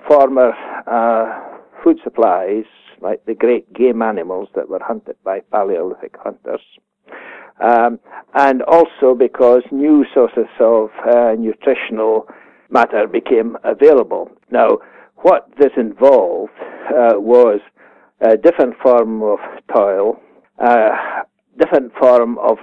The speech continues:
lifestyle, and also, uh, the growth of population, which eventually resulted in citification or civilization, and with it, uh, different types of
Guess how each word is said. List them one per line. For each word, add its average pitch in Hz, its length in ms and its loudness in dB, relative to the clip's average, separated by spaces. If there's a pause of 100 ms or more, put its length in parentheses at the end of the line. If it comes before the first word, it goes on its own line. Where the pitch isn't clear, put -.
(400)
lifestyle, 104 800 -2 (840)
and 120 240 0
also, 123 720 2 (420)
uh, 120 400 0
the 120 520 -4
growth 151 400 2
of - 160 -8
population, 110 880 -4
which - 240 -2
eventually 127 680 -2
resulted 113 640 -6
in 98 280 -8 (640)
citification 113 960 -2 (160)
or 90 220 -10 (100)
civilization, 107 1000 -4 (580)
and 117 260 -2
with 147 200 2
it, - 180 -4 (300)
uh, 101 320 -2 (480)
different 127 400 -2
types 113 320 0
of - 80 -10